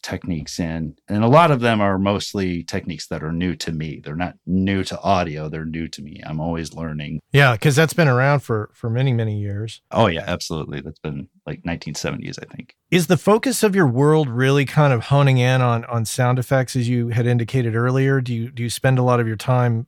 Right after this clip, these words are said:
Speaker 2: focused on that aspect?
Speaker 1: Yeah, I really spend a lot of time.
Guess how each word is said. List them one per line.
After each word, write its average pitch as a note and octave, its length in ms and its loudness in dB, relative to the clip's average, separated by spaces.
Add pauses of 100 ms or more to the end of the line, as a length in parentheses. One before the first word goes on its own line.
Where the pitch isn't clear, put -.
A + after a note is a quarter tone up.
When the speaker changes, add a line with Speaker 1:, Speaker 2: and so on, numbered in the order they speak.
(140)
Speaker 2:
focused B2+ 360 0
on A2+ 180 2
that A2+ 280 2
aspect? B2+ 480 0
Speaker 1:
Yeah, A#2+ 300 6
I G#2+ 80 4
really A2+ 540 2 (300)
spend - 560 2
a G#2+ 60 2
lot G2+ 220 4
of G#2 100 -2
time. G2 640 0